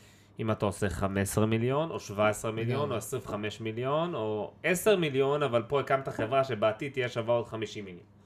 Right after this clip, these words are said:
Speaker 2: מהמם.
Speaker 1: למי אכפת? היעד אבל הוא כן, אה, מצפן, בסדר? הוא מכווין את המיינדסט שלך ואת כל המהות שלך לכיוון שאתה צריך, לגדילה מסוימת, לגודל מסוים שאתה שואף להגיע אליו. לפעמים זה קורה תוך שנה,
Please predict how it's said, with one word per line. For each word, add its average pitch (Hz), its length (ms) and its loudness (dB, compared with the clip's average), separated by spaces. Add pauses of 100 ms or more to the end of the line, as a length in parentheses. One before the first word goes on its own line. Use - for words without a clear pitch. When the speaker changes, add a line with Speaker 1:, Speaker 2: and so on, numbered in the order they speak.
(160)
Speaker 2:
מהמם. 131 140 -6 (220)
Speaker 1:
למי 120 220 -4
אכפת? - 440 -10 (880)
היעד 143 340 6
אבל 117 180 6
הוא 104 120 2
כן, 127 300 2
אה, 127 40 2 (580)
מצפן, 101 460 -6 (340)
בסדר? 139 500 -4
הוא 113 80 -10
מכווין 120 380 -2
את 143 80 -6
המיינדסט 147 500 0
שלך - 160 -6 (180)
ואת 107 180 -6
כל 139 220 2
המהות 127 380 2
שלך - 180 -4 (680)
לכיוון 123 540 0
שאתה 156 160 -4
צריך, 117 260 -4
לגדילה 120 540 4
מסוימת, 107 580 -4
לגודל 135 300 2
מסוים 127 440 -4
שאתה 104 280 -2
שואף 143 400 -2
להגיע 107 320 0
אליו. 92 180 -4 (500)
לפעמים 123 320 -4
זה 117 140 -2
קורה 113 280 0
תוך 107 200 -4
שנה, 113 360 0